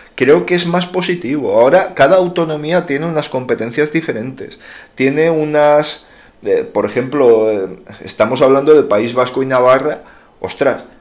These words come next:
es que es un país independiente dentro de España. Es que a todos los efectos hay países independientes con menor autonomía. O sea, es que estamos, estamos un poco desquiciados con todo esto.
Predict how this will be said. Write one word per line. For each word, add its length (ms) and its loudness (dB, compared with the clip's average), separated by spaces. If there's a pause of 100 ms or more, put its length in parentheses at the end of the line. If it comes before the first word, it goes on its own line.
(120)
es 120 -10
que 80 -2
es 100 -2
un 140 -2
país 280 0
independiente 760 -4
dentro 360 -4
de 80 -8
España. 460 -6 (540)
Es 120 -10
que 120 0
a 180 -4
todos 260 4
los 160 0
efectos 460 -6 (140)
hay 180 4
países 460 2
independientes 640 -2
con 160 0
menor 320 0
autonomía. 680 -2 (920)
O 40 -20
sea, 100 -6
es 100 -8
que 240 0
estamos, 540 -2
estamos 480 -2
un 240 -10
poco 240 2
desquiciados 640 -4
con 200 -10
todo 280 -8
esto. 260 -16